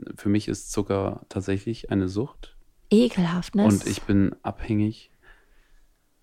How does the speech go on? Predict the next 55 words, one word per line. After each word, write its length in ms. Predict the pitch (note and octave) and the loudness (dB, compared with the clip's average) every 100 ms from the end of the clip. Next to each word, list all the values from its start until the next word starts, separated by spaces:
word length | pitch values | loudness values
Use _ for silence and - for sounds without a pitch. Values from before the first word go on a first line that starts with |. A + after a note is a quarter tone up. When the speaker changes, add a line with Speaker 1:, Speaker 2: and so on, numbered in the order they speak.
| _ - - | _ -18 -10
Speaker 1:
wenn 280 | G2+ F#2+ F#2 | -2 -2 0
wir 80 | |
jetzt 120 | F2+ - | -4 -2
hier 120 | G2 | -2
in 40 | |
der 80 | F#2+ | 0
Runde 220 | G2 F#2+ | 0 -2
sind, 300 | F#2+ G2+ A2 - _ _ _ - | -2 -6 -6 -12 _ _ _ -16
<laughs> 800 | - - - - - _ _ _ | -14 -16 -18 -18 -18 _ _ _
ich 120 | - | -8
bin 120 | G2 | -6
abhängig, 500 | - - G#2+ F#2+ - - | -6 -6 -6 -8 -12 -20
seitdem 300 | - - F2 | -16 -12 -10
ich 160 | D#2+ - | -10 -10
Kind 200 | - G#2 | -8 -6
bin. 240 | G#2+ A2 _ _ _ _ _ _ - | -6 -10 _ _ _ _ _ _ -2
Speaker 2:
Ja, 220 | F#3+ G3+ | 0 -2
es 180 | F3+ - | -6 -10
ist 80 | G3 | -10
auch 80 | |
schrecklich. 420 | - F#3+ - F#3 F#3 | -8 -8 -8 -8 -6
Also 120 | F#3+ | -4
ich 100 | A3 | -4
hab's 140 | A3 | -4
ja 80 | A#3 | -2
mal 140 | G#3+ | -2
geschafft, 320 | F#3 - G3+ - - - - | -2 -6 -10 -12 -20 -20 -8
da 100 | F#3+ | -4
haben 60 | G3 | -2
wir 100 | G#3+ | -2
schon 140 | G#3+ | -4
mal 40 | |
drüber 180 | F#3 F#3 | -2 -2
geredet, 360 | F3 F3+ G3+ F#3 | 0 0 -2 -2
glaub 160 | F#3 | -4
ich, 60 | E3+ | -4
dass 160 | F#3+ G3 | -4 0
man 80 | |
das 180 | F#3+ - | 0 -2
über 260 | F3+ E3+ E3 | -2 0 0
Wochen 340 | G3 B3 A3+ - - - - - - | -2 0 0 -4 -18 -20 -20 -20 -14
geschafft 440 | - - A3 - B3+ | -8 -2 -2 -2 -4
hat, 220 | C#4 - | -4 2
ne? 240 | G#3+ D4 - - _ _ | 2 2 -6 -20 _ _
Wenn 100 | - | 2
man, 180 | G#3 G3+ | 4 4
also 220 | F#3+ F3+ - | 2 -2 -2
ich 200 | A#3+ A#3 | -2 2
lag, 240 | G#3+ G3 - | 2 2 -4
saß 280 | G3+ G#3 - | -2 0 0
dann 100 | F#3 | -2
echt 180 | G3+ G3+ | -2 -4
mal 100 | F#3+ | -4
zwei 300 | - G#3 G#3 | -2 0 2
Wochen 360 | G3+ G#3 F#3 | 0 0 -2